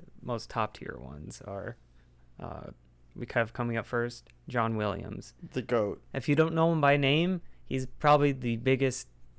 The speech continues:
Speaker 1: film composer of the last fifty years. He did stuff,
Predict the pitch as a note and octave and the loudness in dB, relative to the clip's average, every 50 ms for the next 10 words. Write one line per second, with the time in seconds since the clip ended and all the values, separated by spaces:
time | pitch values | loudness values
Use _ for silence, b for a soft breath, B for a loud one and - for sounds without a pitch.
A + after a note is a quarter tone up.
0 | - A#2+ - - C3+ B2+ A#2+ A#2 - - A2+ A#2+ A#2 A2+ G#2+ G#2+ A2 A2 G#2 G#2+ | -14 -10 -4 -2 0 2 0 0 -2 -2 0 2 2 2 2 0 0 -2 -2 -2
1 | G2 G2+ G#2 G#2 G2+ - - - A2+ G#2+ - G2 G2 G2 G2 F#2+ F#2+ - F#2 - | 0 2 2 0 0 -2 -2 -4 -4 -2 -4 -6 -6 -4 -2 -2 -2 -2 -4 -6
2 | - - - - - b b b b b b b b b b b b b b b | -8 -10 -12 -16 -20 b b b b b b b b b b b b b b b
3 | b - A#2+ A2+ C#3 C#3 - - - D#3 C#3+ C3+ B2+ - - - | b -2 0 0 0 0 -2 0 2 4 4 4 2 -2 -14 -18